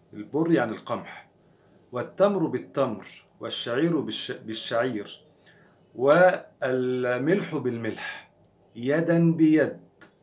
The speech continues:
مثلًا بمثل. فإذا اختلفت هذه الأصناف فبيعوا كيف شئتم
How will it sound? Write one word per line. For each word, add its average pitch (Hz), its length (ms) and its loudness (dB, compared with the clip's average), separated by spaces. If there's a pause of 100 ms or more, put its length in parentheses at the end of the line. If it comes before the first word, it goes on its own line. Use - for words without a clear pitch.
(440)
مثلًا 170 720 0
بمثل. 165 480 2 (880)
فإذا 135 300 0
اختلفت 170 720 0
هذه 139 420 0
الأصناف 139 840 -4 (360)
فبيعوا 175 600 0
كيف 143 340 -2
شئتم 170 640 -2